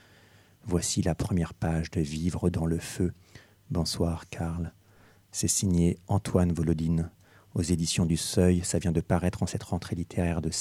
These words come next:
de janvier deux mille vingt-quatre. Le bandeau rouge des éditions du Seuil indique le dernier livre signé Antoine Volodine. Merci beaucoup, cher Antoine,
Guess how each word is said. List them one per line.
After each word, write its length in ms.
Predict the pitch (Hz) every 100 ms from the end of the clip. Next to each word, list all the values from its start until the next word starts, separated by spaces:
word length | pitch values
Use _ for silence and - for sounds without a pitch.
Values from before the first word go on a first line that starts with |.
| - -
de 240 | 80 85
janvier 500 | 76 90 90 80 95
deux 120 | 85
mille 180 | 82 78
vingt-quatre. 580 | 85 82 - 90 - - - - - - -
Le 120 | 98
bandeau 360 | 104 101 107
rouge 340 | 95 92 120 110
des 180 | 98 98
éditions 240 | 98 113
du 100 | 101
Seuil 260 | - 110 107
indique 420 | 87 107 - - _ _
le 140 | 98
dernier 340 | 92 101 95 92
livre 380 | 95 104 98 -
signé 540 | - 98 87 87 87 -
Antoine 380 | 87 - 95 90
Volodine. 520 | 85 82 85 92 95 - _ - - - - - -
Merci 320 | 110 107 -
beaucoup, 380 | 117 127 - 135
cher 240 | - 110
Antoine, 460 | 101 - 98 95